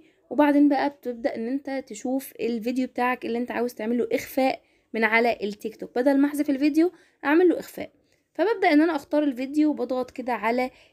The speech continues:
الفيديو، فانا هختار فيديو من الموجود دلوقتي، ببدأ ان انا اضغط على الفيديو بتاعي.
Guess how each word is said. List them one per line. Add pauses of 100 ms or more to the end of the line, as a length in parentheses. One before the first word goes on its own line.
(120)
الفيديو،
فانا
هختار
فيديو
من
الموجود
دلوقتي،
ببدأ
ان
انا
اضغط
على
الفيديو
بتاعي.